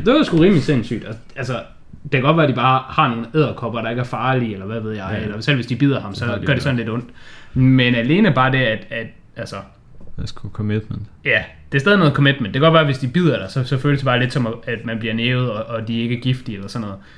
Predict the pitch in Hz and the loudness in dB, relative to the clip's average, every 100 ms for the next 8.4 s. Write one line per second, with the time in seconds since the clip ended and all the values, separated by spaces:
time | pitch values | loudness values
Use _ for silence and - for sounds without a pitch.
0 | - - - - 165 151 139 131 127 123 | -10 -10 -10 0 2 4 2 2 0 -2
1 | 135 110 101 101 90 76 - - - - | -2 -2 -2 -6 -8 -10 -14 -16 -20 -20
2 | - - - - - 107 101 98 101 - | -20 -20 -20 -20 -8 -2 0 2 2 4
3 | 180 185 143 - 147 175 165 143 139 120 | 4 4 2 4 6 8 8 8 6 4
4 | 113 113 107 120 123 104 113 104 131 - | 0 2 4 6 6 4 2 2 0 -2
5 | - - 113 107 170 165 254 247 190 151 | -12 -8 -6 2 4 8 8 6 4 4
6 | 151 190 135 107 107 107 98 110 113 147 | 4 2 0 -2 -4 -6 -6 -2 2 4
7 | 151 139 120 104 101 101 117 139 156 113 | 4 2 2 -2 -6 -2 0 2 0 -4
8 | - - 104 | -12 -12 -12